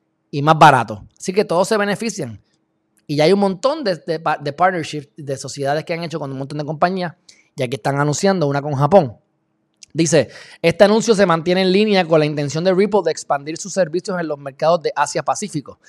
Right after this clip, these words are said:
ya que continúa viendo que las transacciones crecen un ciento treinta por ciento año tras año." Un informe reciente tra-, también mostró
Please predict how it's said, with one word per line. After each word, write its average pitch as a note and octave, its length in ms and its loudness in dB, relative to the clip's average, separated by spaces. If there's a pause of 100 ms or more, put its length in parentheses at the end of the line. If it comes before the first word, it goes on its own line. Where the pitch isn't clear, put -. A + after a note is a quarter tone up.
(200)
ya C#3+ 160 -2
que F3 100 0
continúa D#3+ 560 0
viendo E3 640 -6 (100)
que C3 120 -8
las B2 100 -4
transacciones C3+ 480 -8
crecen F3 240 -4
un D#3+ 120 -4
ciento F#3+ 580 -4
treinta D#3 680 -8
por G#2+ 180 -14
ciento B2+ 640 -4
año G2+ 500 -2
tras G#2+ 340 -4
año." G#2 540 -2 (400)
Un E3 160 -2
informe F#3+ 320 2
reciente F3+ 360 -4
tra-, D#3 240 -4 (140)
también C#3 400 0
mostró D3+ 460 -6